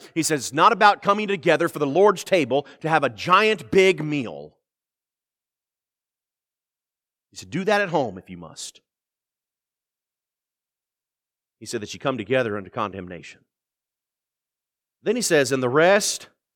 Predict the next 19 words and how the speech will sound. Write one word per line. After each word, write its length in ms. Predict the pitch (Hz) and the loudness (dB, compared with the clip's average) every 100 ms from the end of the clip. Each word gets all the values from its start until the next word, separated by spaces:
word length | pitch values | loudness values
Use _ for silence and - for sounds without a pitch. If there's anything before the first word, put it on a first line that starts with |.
| _ _ _ _ | _ _ _ _
I 120 | - 113 | -8 -6
will 120 | 101 | -6
set 260 | - 160 160 | -2 0 0
in 120 | 156 | -2
order 280 | 143 113 107 | -6 -6 -10
when 140 | 104 | -10
I 80 | 104 | -12
come." 280 | - 82 73 _ _ _ _ _ _ _ _ _ _ _ _ _ _ _ _ _ _ | -14 -20 -20 _ _ _ _ _ _ _ _ _ _ _ _ _ _ _ _ _ _
He 40 | 117 | -10
says, 160 | 120 | -4
"There's 200 | 127 156 | -2 -2
some 120 | 160 | 0
other 160 | 151 170 | 0 2
matters 380 | 165 226 156 120 | 2 2 0 -4
we 140 | 131 | -6
need 160 | 123 113 | -6 -8
to 80 | 95 | -6
go 180 | 113 | -4
through. 280 | 101 - - | -4 -10 -20